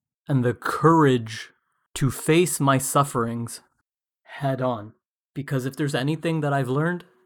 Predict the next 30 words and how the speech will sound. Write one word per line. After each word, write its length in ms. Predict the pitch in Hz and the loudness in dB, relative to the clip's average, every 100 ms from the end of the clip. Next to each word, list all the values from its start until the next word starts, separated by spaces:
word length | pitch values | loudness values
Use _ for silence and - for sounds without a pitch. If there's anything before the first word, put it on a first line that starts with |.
| _ | _
it's 240 | 120 135 - | -12 -10 -6
that 400 | 139 127 131 - | -2 -2 -4 -6
suffering 680 | - 151 147 170 156 143 139 | -2 -2 -2 -2 -2 -2 -2
is 460 | 143 131 113 - - - | -2 -2 -4 -10 -12 -4
inevitable, 800 | 131 131 127 123 110 107 117 _ _ _ _ _ | 0 2 2 0 -4 -8 -14 _ _ _ _ _
but 260 | 139 117 135 | -8 -4 -2
it 120 | 131 | 0
doesn't 360 | 147 160 175 147 | 0 0 -2 -4
have 380 | 139 147 143 - | 0 0 0 -4
to 520 | 151 139 127 120 117 _ _ - | -2 0 0 -2 -8 _ _ -8
make 560 | 135 120 151 165 147 - _ _ _ | -4 0 2 2 0 -12 _ _ _
you 200 | 139 117 | -6 -6
suffer. 540 | - 123 107 - 107 _ _ _ _ _ _ _ _ _ _ | -4 -6 -6 -12 -18 _ _ _ _ _ _ _ _ _ _
There's 220 | 139 127 | -4 0
only 160 | 175 202 | 0 0
one 300 | 151 170 151 | 2 2 2
thing 300 | 147 160 147 | 0 0 2
that 120 | 135 | 0
we 100 | 127 | -2
can 160 | 123 131 | 0 0
ever 220 | 135 127 | 0 -2
control 640 | - 120 - 131 113 104 _ _ _ _ - | -4 -4 -2 -2 -2 -8 _ _ _ _ -4
in 100 | 135 | -2
a 60 | 120 | -2
situation, 800 | 143 143 127 120 117 - 107 - _ _ _ _ _ _ _ | -4 -2 0 2 0 -6 -14 -16 _ _ _ _ _ _ _
in 120 | 143 | -4
a 40 | 120 | -4
set 240 | - 135 | -2 -4
of 80 | - | -4
circumstances, 920 | - 127 120 113 - 110 - 107 - | -6 -6 -6 -10 -10 -12 -12 -18 -20